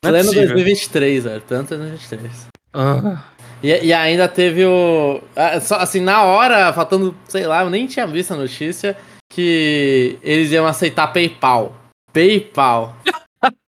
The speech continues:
Speaker 1: <laughs> Tão sabendo muito bem o público aqui no Brasil. Uhul.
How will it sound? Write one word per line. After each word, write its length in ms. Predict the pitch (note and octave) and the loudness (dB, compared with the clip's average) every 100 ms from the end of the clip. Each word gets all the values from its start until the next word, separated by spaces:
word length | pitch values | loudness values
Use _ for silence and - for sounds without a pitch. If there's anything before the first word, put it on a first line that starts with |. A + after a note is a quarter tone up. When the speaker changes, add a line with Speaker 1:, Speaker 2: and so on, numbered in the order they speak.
| _ - | _ -8
Speaker 1:
<laughs> 1400 | F#3 F#3+ - - C#3 - - _ A#2+ C#3 - F3+ D#3+ D3 | -2 -2 -2 -10 -12 -10 -10 _ -20 -20 -18 -16 -16 -2
Tão 140 | C#3+ E3 | 0 2
sabendo 400 | F#3+ F3 F#3+ G3+ | 2 2 0 2
muito 320 | G3 G3 G#3 | 0 0 -6
bem 320 | G#3 G3 G3+ | -2 2 2
o 80 | G3+ | 2
público 480 | G#3 G3 G3 G3+ G3+ | 2 4 2 0 0
aqui 280 | F#3 G3+ G3+ | 0 0 0
no 80 | |
Brasil. 480 | F#3+ F#3 F3+ F#3 F#3 | 2 0 0 0 2
Uhul. 460 | F3 A#3+ F4+ G4 | 2 2 4 6